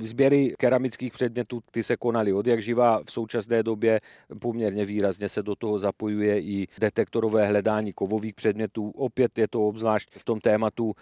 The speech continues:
pohybu římského vojska krajinou nesmírně důležitá součást, protože ta pohybující se vojenská mašinérie občas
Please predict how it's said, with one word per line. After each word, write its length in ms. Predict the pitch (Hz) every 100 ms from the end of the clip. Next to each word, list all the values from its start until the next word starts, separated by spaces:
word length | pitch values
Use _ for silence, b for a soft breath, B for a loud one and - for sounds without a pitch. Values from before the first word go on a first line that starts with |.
| b -
pohybu 440 | 127 135 120 123
římského 480 | 110 120 - 117 110
vojska 380 | 104 107 - 110
krajinou 480 | 110 110 110 110
nesmírně 560 | 107 104 - 120 107 110
důležitá 640 | 104 107 98 104 113 104 95 B B
součást, 440 | 123 104 117 104
protože 520 | - 101 107 113 104 95 b b
ta 120 | 101
pohybující 600 | - 117 120 117 117 110
se 140 | - 110
vojenská 420 | 107 110 - 113
mašinérie 580 | 101 - 107 110 110 110
občas 400 | 98 - 107